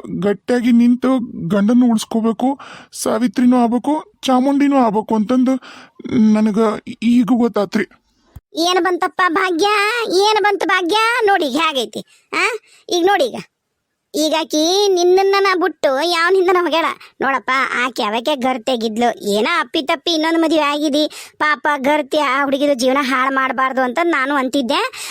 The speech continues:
Speaker 2: ಆತು, ಒಪ್ಕಣನ. ಇದು ಗರ್ತಿನ ಅಲ್ಲಿದು, ಊರು ಊರು ಸುತ್ತದಿದು, ಗಂಡ್ಸಿಂದ ಈ ಗಂಡ್ಸಲ್ದು ಇನ್ನೊಂದು ಗಂಡ್ಸಿಂದ ಹೋಗೋದಿದು ಹೆಣ್ಣು. ಅಂತಕಿ ನೀ ಹೊಂಟಿಯಲ್ಲಲ್ಲ, ಹೊಂಟಿಯಲ್ಲ. ಯಪ್ಪ, ನಿನಗರ ಬುದ್ಧಿ ಬೇಡ?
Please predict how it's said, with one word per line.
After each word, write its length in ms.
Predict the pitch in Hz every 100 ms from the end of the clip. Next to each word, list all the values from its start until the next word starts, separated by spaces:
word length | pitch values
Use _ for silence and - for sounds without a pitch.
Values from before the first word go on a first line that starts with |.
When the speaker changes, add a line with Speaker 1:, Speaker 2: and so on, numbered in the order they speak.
| - 311
Speaker 2:
ಆತು, 180 | 330 - - _ -
ಒಪ್ಕಣನ. 440 | 262 - 349 294 196 170 _ - -
ಇದು 220 | - 453 330
ಗರ್ತಿನ 440 | 403 415 330 494 508
ಅಲ್ಲಿದು, 480 | 494 508 480 392 311
ಊರು 320 | 339 480 494
ಊರು 100 | 453
ಸುತ್ತದಿದು, 640 | 403 311 480 453 392 370
ಗಂಡ್ಸಿಂದ 640 | 294 392 440 480 480 440
ಈ 180 | 392 381 370
ಗಂಡ್ಸಲ್ದು 360 | 403 392 370
ಇನ್ನೊಂದು 280 | 392 403 427
ಗಂಡ್ಸಿಂದ 300 | 415 403 381
ಹೋಗೋದಿದು 420 | 370 415 339 330
ಹೆಣ್ಣು. 360 | 302 349 403 294 226 - - - -
ಅಂತಕಿ 420 | 403 453 523 523 494
ನೀ 300 | 466 466 440
ಹೊಂಟಿಯಲ್ಲಲ್ಲ, 440 | 403 403 330 233 214 - 311 269
ಹೊಂಟಿಯಲ್ಲ. 360 | 302 330 339
ಯಪ್ಪ, 300 | 233 294 370 370 226 - - -
ನಿನಗರ 300 | 440 539 508
ಬುದ್ಧಿ 200 | 494 480
ಬೇಡ? 160 | 523